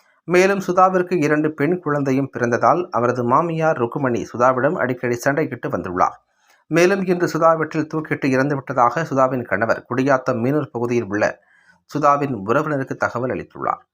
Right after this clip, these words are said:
அதனைத் தொடர்ந்து வன்னியநாதபுரத்திற்கு வந்த சுதாவின் உறவினர்கள் குடும்ப தகராறு காரணமாக சுஜாதாவை அவரது கணவர் மற்றும் மாமியார் அடித்து கொலை செய்து விட்டதாகவும், அவர் தூக்கிட்டு தற்கொலை செய்து கொண்டதாக நாடகமாடுவதாக கூறி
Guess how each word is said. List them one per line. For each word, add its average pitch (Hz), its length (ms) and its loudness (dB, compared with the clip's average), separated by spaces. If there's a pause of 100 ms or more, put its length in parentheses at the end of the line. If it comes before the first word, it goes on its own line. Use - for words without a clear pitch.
(520)
அதனைத் 156 320 0
தொடர்ந்து 170 400 4
வன்னியநாதபுரத்திற்கு 156 960 0
வந்த 127 240 0
சுதாவின் 120 420 -2
உறவினர்கள் 107 680 -4
குடும்ப 147 320 -2
தகராறு 143 460 -2
காரணமாக 120 680 -2
சுஜாதாவை 117 760 -4 (440)
அவரது 170 340 2
கணவர் 175 400 2
மற்றும் 151 280 -2
மாமியார் 135 500 0
அடித்து 147 400 -2
கொலை 117 180 -4
செய்து 123 280 -4
விட்டதாகவும், 98 540 -4 (100)
அவர் 110 380 -4
தூக்கிட்டு 160 420 -4
தற்கொலை 160 480 0
செய்து 147 200 -4
கொண்டதாக 123 500 2
நாடகமாடுவதாக 120 960 0
கூறி 104 400 -8